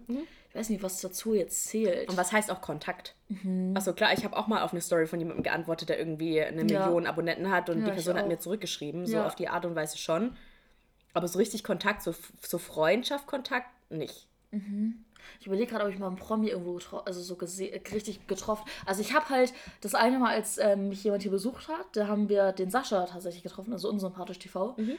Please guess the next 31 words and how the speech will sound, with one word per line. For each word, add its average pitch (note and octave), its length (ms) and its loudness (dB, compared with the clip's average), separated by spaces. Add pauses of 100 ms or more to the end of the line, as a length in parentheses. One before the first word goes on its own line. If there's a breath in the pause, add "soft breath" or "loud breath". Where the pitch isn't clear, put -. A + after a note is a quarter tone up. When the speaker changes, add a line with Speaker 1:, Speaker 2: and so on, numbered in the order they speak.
Speaker 2:
Und G3+ 140 0
den B3 120 6
haben C#4 80 2
wir C4+ 60 0
dann B3+ 180 2
auch - 60 -4
angesprochen. F#3 680 -4 (120)
Speaker 1:
Ja. F#3+ 160 -8
Speaker 2:
Und A#3+ 260 4
auch A#3+ 60 -6
ein A#3 100 4
Bild A3+ 160 2
mit F#3+ 140 -6
dem F3+ 100 -4
gemacht. F#3 400 -8
Also F#3 220 -2
Speaker 1:
Mhm. B3+ 180 -2
Speaker 2:
da F#3 180 -4
hatten A3 140 -6
wir C4+ 80 -2
schon B3+ 180 -4
Kontakt F#3 380 -10
zu - 100 -10
dem. - 200 -10 (180)
Speaker 1:
Ja. F3 120 -4
Speaker 2:
Und F3+ 80 -2
der F#3 80 -2
hat - 100 -6
ja F#3 100 0
auch, F#3+ 140 8
der F#3 200 0